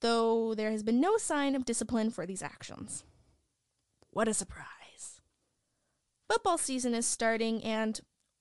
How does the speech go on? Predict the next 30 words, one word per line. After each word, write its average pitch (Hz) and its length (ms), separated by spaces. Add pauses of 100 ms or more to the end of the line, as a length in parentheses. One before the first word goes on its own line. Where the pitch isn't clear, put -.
(120)
Witherburn, 427 600 (340)
our 254 140
team 254 260
is 508 220
looking 403 240
at 285 100
a 277 80
winning 208 420
season 185 380
this 170 220
year, - 260 (380)
with 262 240
the 302 80
possibility 302 640
of 247 80
state 226 340
even 190 220
being 175 160
thrown 160 260
around. - 400 (420)
Now, 392 160
listeners, 240 480
I 349 120
am 208 280
not 208 220
the 220 80
biggest 190 300
sports 180 360
fan, 170 300
but 185 160